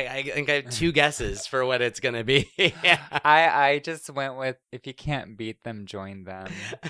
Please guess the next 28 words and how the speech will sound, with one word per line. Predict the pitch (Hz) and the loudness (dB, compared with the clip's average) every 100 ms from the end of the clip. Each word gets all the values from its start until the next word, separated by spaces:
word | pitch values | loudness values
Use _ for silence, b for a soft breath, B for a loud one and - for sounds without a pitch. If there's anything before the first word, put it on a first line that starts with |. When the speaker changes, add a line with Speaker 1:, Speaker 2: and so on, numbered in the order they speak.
| - 135 | -12 -8
Speaker 2:
I | 131 127 | 0 2
was | 131 131 | 2 2
Speaker 1:
<laughs> | |
Speaker 2:
like, | 131 - _ _ | 2 0 _ _
I | 123 | -6
mean, | 123 120 120 | -6 -6 -6
it's | 120 - | -8 -10
so, | - 127 120 113 107 104 90 - - | -4 0 2 2 0 -4 -8 -16 -8
every, | 120 110 113 92 | -6 -4 -8 -8
I | 113 | -8
mean, | 113 110 107 107 110 131 - | -8 -10 -12 -14 -14 -16 -2
everybody's | 143 139 123 113 101 | 0 2 0 -4 -6
gonna | - 104 101 | -10 -10 -10
think | - 104 98 | -12 -12 -10
I'm | 95 95 | -12 -12
gonna | 95 90 | -16 -12
dress | 101 95 - | -10 -10 -10
as | 104 | -10
this, | 107 104 - | -6 -8 -8
so | 98 | -10
I | |
might | 95 98 101 | -8 -8 -8
as | 92 | -8
well | 95 92 | -10 -12
just | 92 - | -14 -10
dress | 92 90 - | -6 -6 -6
as | 95 92 98 | -8 -6 -6
it. | 95 - | -6 -8